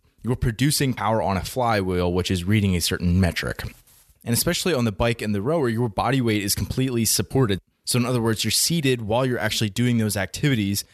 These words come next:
Your body weight is supported, so it doesn't matter nearly as much if you're a big, powerful individual. Whereas if that's the case for running,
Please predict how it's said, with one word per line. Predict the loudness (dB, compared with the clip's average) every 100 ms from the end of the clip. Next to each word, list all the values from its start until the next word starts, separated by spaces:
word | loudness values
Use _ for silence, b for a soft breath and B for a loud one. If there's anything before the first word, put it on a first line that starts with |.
| b -4
Your | -2
body | -2 0 0
weight | 0
is | -2 -2
supported, | -4 -2 -2 0 0
so | -2
it | 0
doesn't | 0 -2 0
matter | 0 0
nearly | 2 2 2
as | 0 0
much | 0 0 2
if | -2 0
you're | 0 0
a | 0 -2 -2
big, | 0 2 2 -4 -4
powerful | 2 2 2 -2
individual. | -2 -2 -2 0 -2 -4 b b
Whereas | 0 2 2
if | 0
that's | 0 0
the | -2
case | 0 0
for | 0
running, | -2 0 0 2 0